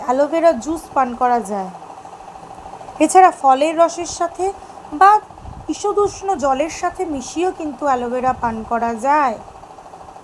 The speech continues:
অ্যালোভেরার পাতা মাঝখান থেকে কেটে জেলটি বার করে নিয়ে ব্লেন্ডারে ভিটামিন ই ক্যাপসুল ও সুগন্ধি তেল দিয়ে একসাথে ব্লেন্ড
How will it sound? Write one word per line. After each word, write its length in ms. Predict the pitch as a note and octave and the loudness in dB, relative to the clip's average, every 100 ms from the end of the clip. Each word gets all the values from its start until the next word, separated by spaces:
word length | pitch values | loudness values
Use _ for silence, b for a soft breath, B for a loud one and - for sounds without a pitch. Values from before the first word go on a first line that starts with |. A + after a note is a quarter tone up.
| - - - - - - - - - - | -20 -20 -18 -18 -16 -16 -16 -16 -14 2
অ্যালোভেরার 520 | C#4 D#4 E4+ F#4+ F#4+ F#4 | 6 8 6 8 6 6
পাতা 500 | D#4+ C#4+ - F4 D#4+ D4+ - - | 4 4 4 4 4 2 -12 -10
মাঝখান 580 | B3 A#3+ A#3 - D#4+ D#4+ | -2 0 0 -2 -2 -2
থেকে 280 | D4+ E4+ F4 - | -2 -4 -4 -2
কেটে 460 | C4 A#3+ D#4+ D4+ A#3 - B - - G#3 | -2 0 4 4 4 -2 B -10 -6 -2
জেলটি 440 | C4 B3+ B3+ D#4 | 2 2 4 2
বার 300 | A3+ A3+ G#3+ | 4 4 2
করে 340 | G#3+ C#4 D#4 D4+ | 0 0 2 2
নিয়ে 480 | C4 C4+ D#4 C4 A3 - - - | 4 4 4 4 -2 -10 -14 -8
ব্লেন্ডারে 880 | A3+ A3+ A#3+ B3 B3+ D4 D#4 D#4+ B3+ A3 - - - G#3 | -2 2 2 2 4 6 6 4 -2 -6 -12 -16 -14 -8
ভিটামিন 460 | B3 - D4+ D#4+ E4 - | -4 0 2 0 -4 -4
ই 200 | C#4+ D#4 - | 0 0 4
ক্যাপসুল 680 | D#4+ C#4 - - F4 D4+ A3 - - - - | 4 4 0 -4 0 0 -2 -8 -18 -18 -8
ও 60 | B3+ | -6
সুগন্ধি 720 | - D4 A#3+ D#4 E4 E4 F4 - | -4 0 4 4 2 2 2 2
তেল 360 | D4 C#4 C#4+ D4 | 2 4 4 4
দিয়ে 180 | F4 E4 | 6 8
একসাথে 540 | B3 A#3+ - D4+ D#4 | 6 2 0 0 0
ব্লেন্ড 540 | C4+ B3+ A#3+ B3+ C4 | -2 2 4 4 2